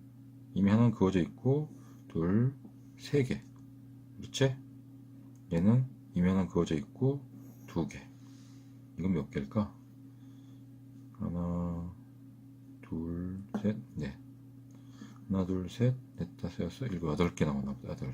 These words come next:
개. 그런데 이거를 각, 각형마다 사각형은 두 개, 오각형은 다섯 개, 육각형은 여섯, 여덟 개. 무슨 규칙성도 없는 것 같고 일일이 다 외우자니 너무 수학스럽지 못해.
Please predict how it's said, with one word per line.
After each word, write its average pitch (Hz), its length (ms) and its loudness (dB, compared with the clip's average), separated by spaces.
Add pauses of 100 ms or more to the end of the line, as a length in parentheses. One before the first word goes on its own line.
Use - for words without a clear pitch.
(120)
개. - 100 -16 (800)
그런데 101 460 8 (500)
이거를 107 300 8
각, 101 300 4
각형마다 90 680 8
사각형은 80 480 0
두 78 100 -2
개, 80 160 0
오각형은 82 440 0
다섯 76 240 -6
개, 80 260 -4 (480)
육각형은 90 440 2
여섯, 80 300 0 (120)
여덟 85 300 4
개. 85 140 -2
무슨 90 320 0
규칙성도 107 560 8
없는 90 300 6
것 90 100 6
같고 85 460 4 (500)
일일이 104 320 6
다 95 180 0
외우자니 101 760 10 (280)
너무 104 260 8
수학스럽지 143 640 4
못해. - 380 -4